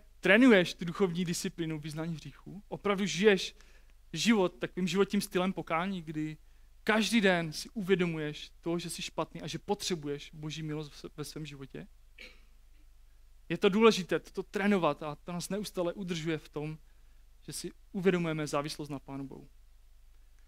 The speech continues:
Já na závěr přečtu maličký, takový kratičký, maličký, eh, citát, který jsem našel v Porterbrooku,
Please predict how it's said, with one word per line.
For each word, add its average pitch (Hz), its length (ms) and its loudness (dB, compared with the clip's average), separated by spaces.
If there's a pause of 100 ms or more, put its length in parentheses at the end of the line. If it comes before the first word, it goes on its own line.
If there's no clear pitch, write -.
(460)
Já 165 60 -4
na 190 80 2
závěr 214 260 6
přečtu - 260 -4
maličký, 208 600 2
takový 196 240 -6
kratičký, - 520 -6
maličký, 190 540 -4
eh, 147 640 -6
citát, 180 640 4
který 165 200 -4
jsem 185 140 -6
našel 185 200 -4
v - 60 -14
Porterbrooku, 170 680 -4